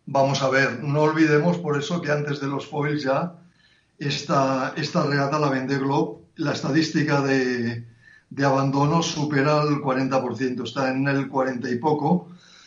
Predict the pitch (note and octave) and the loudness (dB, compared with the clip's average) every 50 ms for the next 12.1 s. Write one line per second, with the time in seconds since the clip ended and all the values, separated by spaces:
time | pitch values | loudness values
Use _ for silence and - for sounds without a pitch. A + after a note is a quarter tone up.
0 | - - - _ _ _ _ _ E3+ D#3+ E3+ F3 F3+ F#3 F3+ F3 F3+ E3+ D3+ D3+ | -20 -20 -20 _ _ _ _ _ 2 6 8 8 8 8 8 6 4 2 2 2
1 | D#3 D3+ D3 D#3+ D#3 D#3 D#3 D#3+ D#3 E3 D#3+ E3 D3 - E3+ D#3+ D#3 D#3+ D3+ - | 4 4 4 2 2 2 0 0 0 0 0 0 0 2 2 2 4 4 2 2
2 | D#3+ D#3+ F3 F3 E3+ D#3 - - F3+ E3 D3+ D#3 D3 C#3+ C#3+ C#3+ C#3 C3+ C3+ C3 | 2 4 4 6 6 4 2 2 2 2 4 4 4 4 2 -2 -2 -4 -4 -4
3 | C3 C3+ C#3 - - C#3 C3+ - D#3 D3 C#3+ C#3+ A#2+ - D3 C3+ D3 D#3+ D#3 C#3+ | -4 -6 -6 -8 -10 -10 -10 -8 -6 -6 -4 -4 -6 -6 -6 -4 -2 -2 -2 -2
4 | E3+ E3 D#3+ D#3+ D3+ D3 D3 D3+ D3 A#2 - - - - - _ F3+ E3+ E3 - | -2 -2 0 0 0 0 0 0 -2 -4 -6 -10 -14 -16 -8 _ -2 0 0 0
5 | - E3 F3+ F#3 E3+ D#3+ D#3 D#3 D#3+ D#3 D#3 D3+ D#3 D3+ D3 D3 D3 D3 D3 D3+ | 0 0 0 0 0 0 -2 -2 0 0 0 0 2 2 4 4 2 2 0 -2
6 | E3 E3+ F#3 - - - - - _ _ _ _ _ _ _ _ _ _ _ _ | 0 0 -2 -2 -4 -8 -14 -18 _ _ _ _ _ _ _ _ _ _ _ _
7 | _ _ _ _ E3 D3 C#3 C#3 C#3 C#3 C#3 C#3 C#3+ D#3 D#3 D#3 D#3 D#3 D#3 D3+ | _ _ _ _ -4 -2 0 0 2 2 0 0 0 0 0 0 0 0 2 2
8 | D3 C#3+ C#3+ C#3+ C#3+ C3+ C3+ C3+ C3+ B2+ C3 B2 B2 B2 A#2 A#2+ A#2+ - - - | 4 4 4 4 4 2 2 2 0 0 0 -2 -2 -2 -4 -4 -6 -8 -12 -14
9 | - C3 C3 C3+ B2+ - E3+ F3 F3 F3+ G3+ A3+ A#3+ B3+ - - - - _ _ | -10 -4 -2 -2 0 2 4 4 6 6 6 6 4 4 0 -2 -8 -14 _ _
10 | _ _ _ _ _ _ _ _ _ _ _ _ _ _ _ E3+ D#3+ C#3+ C#3+ C#3+ | _ _ _ _ _ _ _ _ _ _ _ _ _ _ _ -4 0 0 2 2
11 | C3+ C3+ C3+ C#3 C3+ C3 C3 C3 C3 C3 C3 B2+ C3 B2+ B2+ B2+ B2 B2 C#3 - | 2 2 0 0 0 0 0 -2 -2 -2 -2 -2 -2 -2 -2 -4 -4 -4 -6 -8
12 | - | -8